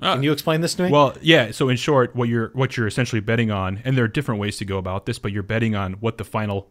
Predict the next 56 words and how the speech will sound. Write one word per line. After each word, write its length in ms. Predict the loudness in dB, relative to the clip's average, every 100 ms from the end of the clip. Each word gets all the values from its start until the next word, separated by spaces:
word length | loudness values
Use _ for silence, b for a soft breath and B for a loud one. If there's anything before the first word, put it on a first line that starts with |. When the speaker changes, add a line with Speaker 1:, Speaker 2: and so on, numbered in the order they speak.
| _
Speaker 1:
point 300 | -6 -6 -6
spread 460 | -16 -20 -8 -6 -4
will 100 | -4
be 240 | -2 -2 -4
or 60 | -4
Speaker 2:
Okay. 80 | -4
Speaker 1:
what 160 | -4
the 60 | -6
differences 520 | -8 -8 -8 -10 -12 -12
in, 80 | -8
like, 220 | -8 _
the 100 | -14
score 260 | -10 -10
will 120 | -10 -12
be. 160 | -14
So, 160 | -8 -2
Speaker 2:
Yes. 420 | 0 0 -6 -8 -2
Speaker 1:
you 80 | 0
know, 60 |
that's 340 | 2 2 2 0
Speaker 2:
Yes, 240 | -4 -4
that's 180 | -6 -4
what 120 | 0
I 20 |
was 120 | 0
trying 200 | 0 -2
Speaker 1:
there, 140 | -2 -4
Speaker 2:
to 80 | -12
Speaker 1:
sure. 260 | -8 -8 -8 _
A 60 |
Speaker 2:
it 20 | 0
Speaker 1:
couple 140 | 2
different 220 | 2 2
angles 180 | 0 0
to 100 | 0
it, 80 | 0
but 160 | -2
in 220 | -2 0 2
short, 240 | 2 2
that's 160 | 2 0
what 160 | -4
you're 80 | -4
just 160 | -6 -2
trying 100 | 0
to 80 |
land 180 | 2 0
on 60 | 0
the 60 |
final 240 | -2 -6 -6
score 280 | -6 -4 -2
or 140 | -2
how 100 | -4
close 220 | -4 -6
it's 100 | -6
gonna 160 | -8 -8
be. 220 | -10 -14